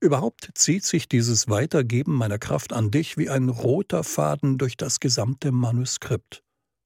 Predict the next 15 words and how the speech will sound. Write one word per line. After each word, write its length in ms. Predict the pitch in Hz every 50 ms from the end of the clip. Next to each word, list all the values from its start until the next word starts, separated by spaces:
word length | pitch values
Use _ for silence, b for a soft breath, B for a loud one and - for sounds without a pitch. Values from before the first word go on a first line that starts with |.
| _ _ _ _ _ _ _ _ -
Zurück 340 | - - 127 143 196 - -
also 360 | 120 123 117 120 104 101 104
zur 240 | - - - 104 87
Frage, 640 | - - 139 104 90 87 - 92 92 87 - - B B B B B B
fühlst 400 | - - - - 226 - - -
du 80 | 208 185
dich 200 | 175 165 - -
körperlich 440 | - 139 135 - 170 175 185 - -
fit 300 | - 143 123 117 - -
genug? 560 | 131 117 - - - - - - - - _ _ _ _ _ _ _ _ _ _ _ _ _ _ -
Beantworte 560 | 156 - 180 196 - - 165 143 - 139 117
dir 180 | 123 120 120 113
die 120 | 123 117
Frage 460 | - - 113 104 101 107 110 110 107 104
selbst. 540 | 104 104 87 95 - - - - - -